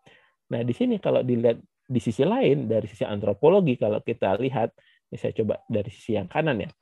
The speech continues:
antropologi budaya, di situ budaya itu didefinisikan sebagai ya, hasil akal sehat dan budi manusia berupa ide, tindakan, dan cara yang dikembangkan oleh sekelompok orang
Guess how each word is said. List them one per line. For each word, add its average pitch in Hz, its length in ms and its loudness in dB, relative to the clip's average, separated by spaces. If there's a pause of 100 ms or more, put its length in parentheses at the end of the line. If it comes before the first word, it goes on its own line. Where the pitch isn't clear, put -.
(220)
antropologi 113 480 0
budaya, 123 600 2
di 117 120 -12
situ 269 240 0
budaya 117 480 4
itu 131 280 -2
didefinisikan 117 680 -4
sebagai 110 440 0
ya, 82 40 0
hasil - 400 -4
akal - 320 -4
sehat - 440 -2 (480)
dan 120 160 6
budi 151 240 6
manusia 117 560 2
berupa 117 400 -2
ide, 123 560 2 (400)
tindakan, 120 800 -2 (160)
dan 117 320 0
cara 165 320 -2
yang 139 160 0
dikembangkan 123 480 0
oleh 123 160 2
sekelompok 240 500 0
orang 117 380 0